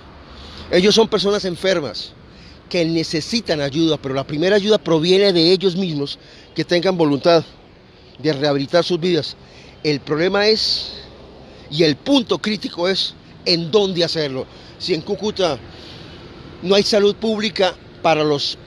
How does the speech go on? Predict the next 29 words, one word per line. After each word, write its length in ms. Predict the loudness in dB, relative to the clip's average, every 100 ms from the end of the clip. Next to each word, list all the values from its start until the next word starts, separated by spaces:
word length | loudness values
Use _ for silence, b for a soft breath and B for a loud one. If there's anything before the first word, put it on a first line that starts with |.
| -20 -20 -20 -20 -20 -6
las 100 | -2
enfermas 380 | 0 2 2 0
adictas 460 | -2 -2 -2 -6 -2
a 40 |
las 120 | -2 0
drogas, 440 | 0 -2 -4 -10 -16 -20 -20 -20 -20 -20 -20 -20 -20 -20 -18 -16 -16 -4
en 80 | 0
las 100 | 2
demás 240 | 2 2
ciudades 340 | 2 2 2 2
sí 120 | 2
las 180 | 2 0 -6 _
hay, 200 | -2 -2
pero 160 | -2 -6
en 40 |
Cúcuta 340 | -6 -8 -8 -6
no 200 | 0 0
las 200 | 0 -2
hay. 160 | -4 -2
La 100 | -4
gente 180 | -4
que 100 | -4
quiera 200 | 0 0
rehabilitarse 520 | 2 0 0 -2 -2 -2
las 120 | -2
drogas 320 | -2 -2 -6 B B B
tiene 220 | -2 -2
que 160 | -2 -2
pagar, 400 | 0 0 0 -2